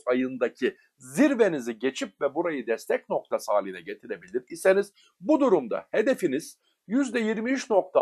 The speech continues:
altıya denk gelmekte olan sekiz sıfır dört seviyesi olabilir diyor. Sekiz sıfır dört seviyesine doğru bir yönelim olabilir diyor ve bu seviyenin de aşılması durumunda bu kez, bu kez dokuz otuz yediler, dokuz kırklara kadar devam edebilecek.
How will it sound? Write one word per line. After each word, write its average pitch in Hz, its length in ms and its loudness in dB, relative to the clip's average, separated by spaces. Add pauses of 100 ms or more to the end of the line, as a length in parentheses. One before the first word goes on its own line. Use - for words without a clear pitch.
altıya 135 540 4
denk 180 240 2
gelmekte 98 600 -2
olan 98 320 -2 (200)
sekiz 214 440 -6
sıfır 143 460 -10
dört - 280 0
seviyesi 90 460 -16
olabilir - 560 -16
diyor. - 200 -20 (360)
Sekiz 254 440 -2
sıfır 175 400 -4
dört 147 240 0
seviyesine 139 680 -2
doğru 120 460 2 (260)
bir 185 140 -4
yönelim 127 640 -2
olabilir 87 640 -10
diyor 151 320 2
ve 165 160 0
bu 240 80 -8
seviyenin 185 600 2
de 104 60 -4
aşılması 85 640 -10
durumunda 87 580 0 (240)
bu 139 120 0
kez, 135 420 4 (240)
bu 131 100 -4
kez 131 400 0
dokuz 156 500 0
otuz 113 380 -6
yediler, 101 460 -4
dokuz 120 300 -10
kırklara 123 640 0
kadar 120 520 2
devam 127 440 2
edebilecek. - 600 -18